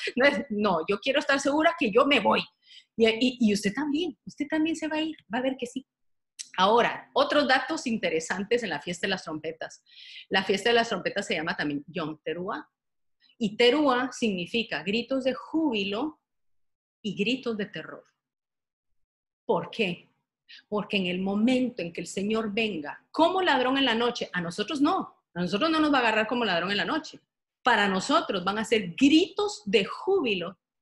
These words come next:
en las nubes. Mire, si usted va a estar parada al lado mío, mis hijos me conocen que yo soy algo escandalosa y algo expresiva. Si usted está parada al lado mío, tápese los oídos porque yo estoy, voy a estar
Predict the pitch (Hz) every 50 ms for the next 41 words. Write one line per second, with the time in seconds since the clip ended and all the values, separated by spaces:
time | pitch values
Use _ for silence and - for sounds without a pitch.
0 | _ _ _ _ _ _ _ _ _ _ _ _ _ _ _ - 233 233 240 254
1 | 254 233 220 - 233 240 233 208 160 135 139 - - - _ _ _ _ - 226
2 | 262 262 226 185 160 - - 196 - - - 226 254 269 - - 262 262 - 254
3 | 240 233 240 240 233 240 240 247 247 226 226 226 220 202 - - - _ _ _
4 | _ _ _ _ _ _ _ _ - 196 196 190 226 226 196 254 233 226 220 214
5 | 196 - 180 170 175 185 196 185 220 214 214 190 170 170 175 180 202 196 196 196
6 | 202 202 208 208 - 190 180 175 156 139 143 160 170 180 - 202 185 190 175 175
7 | 180 180 190 190 - - 160 147 143 - - 220 196 143 131 - - 185 - -
8 | 285 277 - 349 349 - 311 311 311 302 302 311 302 294 330 330 294 - - -
9 | - - - - - 285 - 277 262 220 196 208 214 226 233 - 240 - 208 170
10 | 185 185 - 233 214 202 185 208 196 190 202 196 - 208 214